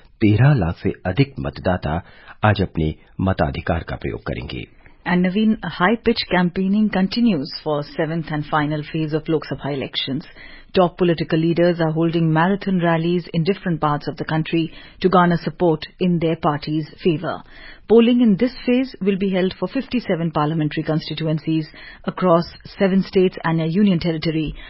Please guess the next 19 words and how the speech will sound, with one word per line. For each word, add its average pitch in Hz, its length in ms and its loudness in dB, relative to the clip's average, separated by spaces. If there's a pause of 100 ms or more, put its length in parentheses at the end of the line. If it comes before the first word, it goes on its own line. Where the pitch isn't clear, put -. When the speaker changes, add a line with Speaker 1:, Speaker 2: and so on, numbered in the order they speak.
(160)
Speaker 2:
on 180 220 4
the - 100 -2
first 160 300 -2
of 151 120 -4
June. 123 240 -8 (420)
A 196 160 0
total 196 280 2
of 180 180 -4
nine 190 220 2
hundred 165 240 0
and 165 160 -4
four 202 120 6 (100)
candidates 175 460 -2 (120)
are 170 100 0 (140)
in 165 100 0
the 165 160 -8
fray 190 220 2 (300)
in 196 180 6
this - 180 -6